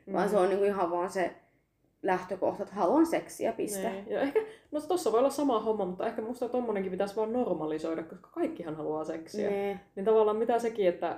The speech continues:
Speaker 2: vaikka se sun työnantaja tai työkaveri tai joku näkisi sen, että sä haluat vaan seksiä, niin mitä
Speaker 1: Mitä
Speaker 2: hävettävää,
Speaker 1: väliä?
Speaker 2: mitä
Speaker 1: Niin.
Speaker 2: hävettävää siinä toisaalta on?
Speaker 1: Jep.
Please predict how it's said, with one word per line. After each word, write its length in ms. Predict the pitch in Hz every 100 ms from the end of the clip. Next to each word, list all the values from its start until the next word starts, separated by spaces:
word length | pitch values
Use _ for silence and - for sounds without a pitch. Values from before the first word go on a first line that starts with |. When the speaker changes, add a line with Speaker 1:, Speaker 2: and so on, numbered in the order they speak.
| 175
Speaker 2:
vaikka 280 | 180 180 185
se 160 | 170 - _ _ _
sun 180 | _ 185
työnantaja 580 | 190 190 175 170 165 160
tai 140 | 165 165
työkaveri 500 | 175 170 165 160 160
tai 200 | 165 160
joku 180 | 170 175
näkisi 380 | 175 180 170 160
sen, 160 | 160 160
että 160 | 151
sä 100 | 175
haluat 340 | 175 175 165 165
vaan 160 | 156
seksiä, 420 | 170 170 - 156 151
niin 200 | 147 - - - -
mitä 180 | 202 208
Speaker 1:
Mitä 160 | 202
Speaker 2:
hävettävää, 420 | 208 185 170 160
Speaker 1:
väliä? 140 | 165 185
Speaker 2:
mitä 140 | 208
Speaker 1:
Niin. 100 | 220
Speaker 2:
hävettävää 480 | 220 180 180 160 160
siinä 180 | 165 156
toisaalta 500 | 165 165 170 160 151
on? 340 | 156 156 165 -
Speaker 1:
Jep. 200 | 139